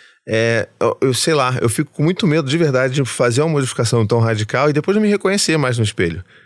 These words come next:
sabe? Tipo assim, que, que, que é isso aí, sabe? Queria ouvir de vocês, principalmente o Manuel também, Tadeu, já que o,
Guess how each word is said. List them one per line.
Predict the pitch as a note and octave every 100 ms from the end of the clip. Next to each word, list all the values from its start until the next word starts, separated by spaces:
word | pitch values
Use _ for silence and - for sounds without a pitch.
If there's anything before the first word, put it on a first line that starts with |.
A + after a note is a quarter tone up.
| _ -
sabe? | G2+ G#2
Tipo | -
assim, | A#2 A#2
que, | A2+ - - - -
que, | - -
que | F3
é |
isso | D#3+ B2+ B2+
aí, | G2+
sabe? | E2 - A2+ A2+ - - _ -
Queria | B2
ouvir | C#3+ C#3+
de |
vocês, | D3 C#3 B2 A#2+ A#2
principalmente | - _ - B2 B2
o |
Manuel | B2 A#2 A2
também, | A2+ G#2+ A2
Tadeu, | A2 G2+ F#2+ A#2+ _ _
já | - G#2+
que | G#2
o, | G2+ F2 D2+